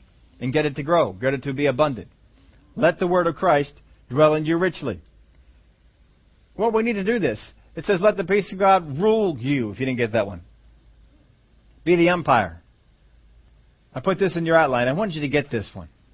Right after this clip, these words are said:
This is important for folks to get. Many Christians let the words of men dwell in them richly. Many Christians let the words of men dwell in them richly. They water the words of men.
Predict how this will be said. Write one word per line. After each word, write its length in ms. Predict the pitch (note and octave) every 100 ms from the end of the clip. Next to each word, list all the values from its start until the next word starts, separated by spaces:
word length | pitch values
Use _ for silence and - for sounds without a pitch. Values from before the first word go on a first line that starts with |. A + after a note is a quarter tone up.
| - - - -
This 160 | G#3 G3+
is 80 | F#3+
important 400 | E3 F3 D#3+ C3+
for 120 | B2
folks 260 | C#3 A#2+ -
to 80 |
get. 220 | A2 G#2 - _ _ - - - - _ _ -
Many 240 | F3 G#3+ G#3
Christians 580 | - G3 - D3 C#3+
let 180 | E3 E3
the 80 | D3+
words 360 | D3 F#3 F#3+ E3
of 140 | C#3
men 420 | C#3+ E3+ C#3 C#3
dwell 280 | B2+ D#3 D#3
in 120 | D3+
them 200 | C#3+ C#3
richly. 400 | D#3 - A#2+ F2+ - _ _ _ _ _ _ _ _ _ _ _ -
Many 220 | D3+ G3
Christians 460 | F3+ G3+ - D#3 C3+
let 180 | D#3 -
the 100 | C#3+
words 260 | D#3+ D#3
of 140 | C#3+ B2+
men 300 | D#3+ D3+ B2+
dwell 240 | C3+ C#3
in 100 | C3+
them 160 | C3+ C#3
richly. 360 | - - F2+ - _ _ _ -
They 160 | D3
water 380 | D3+ D#3 F#3 E3+
the 100 | D3
words 380 | C#3+ D#3 D#3 C3+
of 100 | C#3+
men. 380 | D3+ C#3 F#2